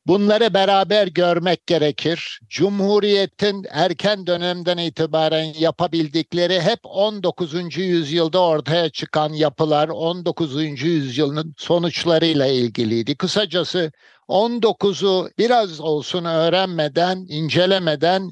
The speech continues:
yirminci yüzyılı Cumhuriyet dönemini anlamak zordur. Onun için ben birlikte ele aldım bu kitapta.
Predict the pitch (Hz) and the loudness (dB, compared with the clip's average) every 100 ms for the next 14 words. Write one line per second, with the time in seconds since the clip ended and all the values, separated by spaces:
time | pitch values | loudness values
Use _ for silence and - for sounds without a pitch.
0 | - - 135 180 185 196 196 151 202 185 | -12 -2 2 2 2 0 0 -2 0 0
1 | 175 120 160 156 170 143 180 180 190 190 | 0 -2 -2 0 -2 -2 -2 0 2 0
2 | - 165 147 139 143 139 196 185 139 - | 0 -2 -2 -2 -4 -2 -2 -2 -8 -6
3 | 160 170 180 160 165 185 - 110 170 175 | -2 0 0 0 0 -2 -6 -2 2 2
4 | 147 117 175 202 175 202 190 165 - 196 | 0 -2 -4 -2 -2 -2 -2 -4 -4 -2
5 | 180 180 185 190 147 175 165 160 151 - | 0 0 -2 -8 -2 0 2 0 -2 -2
6 | 180 151 113 135 139 135 135 135 127 127 | 0 0 -2 -2 -2 0 -2 -2 -2 -6
7 | 127 - 139 131 120 - - 131 170 | -8 -8 -4 -2 -2 -2 -2 -2 -2